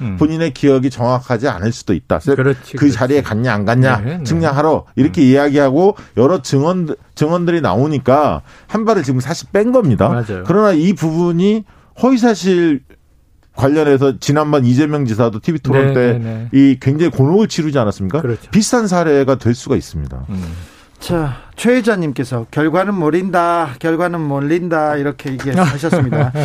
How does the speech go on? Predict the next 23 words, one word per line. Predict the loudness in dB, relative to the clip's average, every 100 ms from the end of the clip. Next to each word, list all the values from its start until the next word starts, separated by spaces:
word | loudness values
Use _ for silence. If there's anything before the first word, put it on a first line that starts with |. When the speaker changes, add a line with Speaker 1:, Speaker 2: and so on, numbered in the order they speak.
| -4
Speaker 1:
<laughs> | -6 -8 -2
Speaker 3:
제가 | 0 2 0
어제 | 2 0 0 -2 -4
Speaker 1:
음. | -4
Speaker 3:
그리고 | -2 2 2
오늘 | 2 2 0
아침에 | -4 -6 -8 -6 -6 -10 -14 -20 -20 -20 -6
국민의힘 | -2 0 0 -2 -4
중진 | -4 -6 -4 -4 -4 -8 _
그리고 | -16 -10 -6
뭐 | -4
대선 | -2 -2 -2
주자급 | -4 -6 -6 -8 -8 -10
여러 | -6 -4 -4
명하고 | -4 -6 -8 -12 -14 -8
얘기를 | -6 -6 -8
해봤는데 | -8 -8 -8 -8 -10 -10 -18 -20 -6 -2
역대급 | -2 -4 _ -2 -2 -2 -2 -2 -4 -20 -20 -20 -20 -20 -20 -12
티비 | -2 -2 -2
토론이었다 | -4 -2 -4 -4 -6 -6 -2
얘기하면서 | -2 -2 -6 -4 -6 -6 -8 -10 -20 -4
여유와 | 0 2 2 0 0 0 -4
품위 | -4 -2 -2